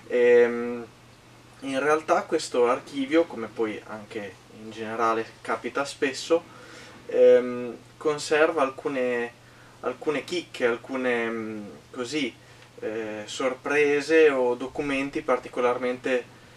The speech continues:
eh, curiosi. Ad esempio, eh, nel, nel momen-, nell'epoca più recente, più vicina a noi, eh, si conserva qui in archivio l'intera collezione dell'Avvenire d'Italia, che è stato il quotidiano cattolico di punta in Italia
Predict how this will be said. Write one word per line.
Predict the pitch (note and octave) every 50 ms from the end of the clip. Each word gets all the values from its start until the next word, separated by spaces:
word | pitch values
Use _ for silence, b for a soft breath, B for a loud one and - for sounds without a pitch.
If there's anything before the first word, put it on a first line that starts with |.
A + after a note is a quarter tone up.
| B B -
eh, | - A#2 A#2 A2 A2+ A2+
curiosi. | - - C3+ B2+ A#2+ A#2+ A#2 A2 G2 G2 G#2 G2+ G#2 G#2 G2+ - - - - B B B B B B B B B -
Ad | A#2+ B2
esempio, | C3 C3 B2 C#3 C#3+ C#3 C#3+ D3 D3 C#3+ - D#3+ E3+ F#3+ G#3+ G#3+ G#3 - - - -
eh, | A2+ A#2 A#2 A2 A2 G#2 G#2 G#2 G2 G2+ G2+ G2+
nel, | G#2 G#2+ G#2 G2 - - - - - - G#2 G2+ F#2+ F#2+ G2 G2+ G#2+
nel | A2+ A2
momen-, | A2+ A#2 A#2 A#2+ B2 A#2 G#2 G#2+
nell'epoca | A#2 B2 B2 B2+ C#3 C#3 - D3 - B2
più | - - B2+ B2
recente, | A#2+ A#2 - - C#3+ C3 B2 A#2+ A2+ A2 A#2
più | - A#2 A2+
vicina | A#2 A#2+ - - - C3+ C#3+
a | D3+
noi, | D3+ C#3+ C3+ C3+ D3 E3 E3+ - B B B B B B B B B B B B
eh, | A#2+ A2+ A2+
si | - - -
conserva | - B2+ B2+ B2+ - - E3 D3+ C3+ C3 B2+
qui | - - C#3+
in | C#3+ D3
archivio | D3+ D3+ - - D3+ D3+ D3+ D#3 E3 D#3
l'intera | C#3+ C3+ C3 C3 C3 D#3+ D#3+ D#3+ D3 C3+ B2
collezione | B2 - B2+ B2 B2+ C#3 - - - - C3+ B2+ C3 C#3+ D3
dell'Avvenire | C#3 C3 A#2 A#2+ A#2 A2+ A#2+ A#2+ C3 C3+ B2 A#2+ A2+
d'Italia, | B2+ C3+ - C#3 B2 A2+ A#2 B2+ C3+ C3+
che | - B2
è | -
stato | - - A#2 - - A#2+ A2+ A2 A2 - B B B B B B B B B -
il | - A#2 A#2
quotidiano | - A#2+ A#2+ - B2 A#2 B2+ B2+ B2 B2 B2 A#2+ A2+ A2+
cattolico | - A#2+ A2+ - - B2+ B2 A#2 A#2+ A#2 - A#2+ A2+
di | G#2+ A#2
punta | A2 - C3 C3 C3 A#2+ A2+ - A2+
in | G#2+ A2+
Italia | A2+ - - A2 F#2+ F#2+ G2 G#2+ C3 D3 G3